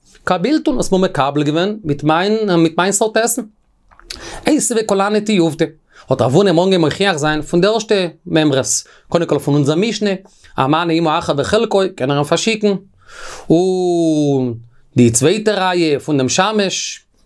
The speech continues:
ושוין קדש ענינן, אז איך מוז פראגט געאנטפערט. ביי די משנה,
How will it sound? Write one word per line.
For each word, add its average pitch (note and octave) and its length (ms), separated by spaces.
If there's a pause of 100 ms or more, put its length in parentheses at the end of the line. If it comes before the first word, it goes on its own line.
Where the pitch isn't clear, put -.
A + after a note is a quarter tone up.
ושוין B3 360
קדש F3 300
ענינן, C4+ 420
אז C#3 120
איך E3+ 80
מוז F#3+ 140
פראגט G#3+ 220
געאנטפערט. B3 540 (320)
ביי G#2 140
די G2 240
משנה, A3 360